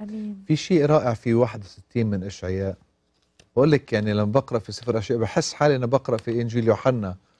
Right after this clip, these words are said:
Speaker 1: هللويا.
Speaker 2: أو كأنه بولس اللي عماله بتكلم، يعني
Speaker 1: آمين.
Speaker 2: حقيقة روح الله بتكلم بشكل رائع. بإشعياء واحد وستين أشياء بتنبأ، بقول: "روح السيد الرب علي،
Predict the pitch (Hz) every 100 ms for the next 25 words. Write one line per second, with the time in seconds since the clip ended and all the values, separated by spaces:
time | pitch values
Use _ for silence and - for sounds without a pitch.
0 | _ 214 208 202 - 202 202 117 110 107
1 | 101 - 151 151 127 160 151 117 104 113
2 | 110 101 - - 120 104 87 80 101 104
3 | 98 110 - 104 - 165 156 117 104 104
4 | 113 120 123 107 - 123 113 104 95 101
5 | 110 104 120 95 85 _ - - _ _
6 | 120 123 120 117 - 123 120 127 160 151
7 | 131 101 - 113 - 131 117 95 95 _
8 | _ _ - 127 - 165 131 123 143 123
9 | 107 101 135 110 _ _ 147 175 - -
10 | 156 147 123 113 127 120 101 110 104 90